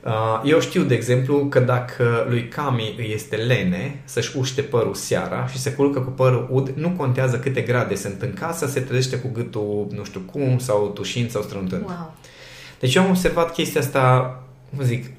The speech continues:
Speaker 1: de ani de zile,
Speaker 2: Da, da, da.
Speaker 1: da? Sau dacă iese, uh, de exemplu, iese afară și are părul prins în coc și suflă vântul, îi este rece. Da?
Speaker 2: Mhm.
Speaker 1: E o chestie, lu-, lucruri de genul
Speaker 2: Da.
Speaker 1: acesta.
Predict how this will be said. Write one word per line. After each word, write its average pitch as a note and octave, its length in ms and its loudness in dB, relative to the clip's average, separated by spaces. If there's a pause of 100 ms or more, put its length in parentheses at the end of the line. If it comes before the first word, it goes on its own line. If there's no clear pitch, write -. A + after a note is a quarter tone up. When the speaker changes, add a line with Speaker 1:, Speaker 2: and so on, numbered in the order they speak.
(400)
Speaker 1:
de E3 140 0
ani E3 260 4
de C3 80 4
zile, A#2+ 200 2
Speaker 2:
Da, F#2+ 80 2
da, F#2 260 -4
da. A#2 60 -6
Speaker 1:
da? F3+ 180 -4 (340)
Sau F#3 400 4
dacă C#3+ 240 2
iese, C3 840 2
uh, A2+ 440 -2 (380)
de A#2+ 140 -2
exemplu, C3 500 0
iese C#3+ 260 2
afară B2 760 0 (360)
și B2 580 2
are D3 320 0 (280)
părul D#3 320 6
prins C3+ 420 0
în B2 140 0 (100)
coc - 520 -2 (400)
și - 260 0
suflă F#3 360 2
vântul, B2+ 800 4 (320)
îi G3 200 8
este E3+ 300 2
rece. - 480 2 (640)
Da? D3 120 0
Speaker 2:
Mhm. A#3 240 -2
Speaker 1:
E A#3 40 2
o A#3 40 -2
chestie, G#3 580 0
lu-, A#3 260 2
lucruri A#3+ 160 -2
de F#3+ 80 6
genul G3 180 2
Speaker 2:
Da. - 20 4
Speaker 1:
acesta. F#3 300 4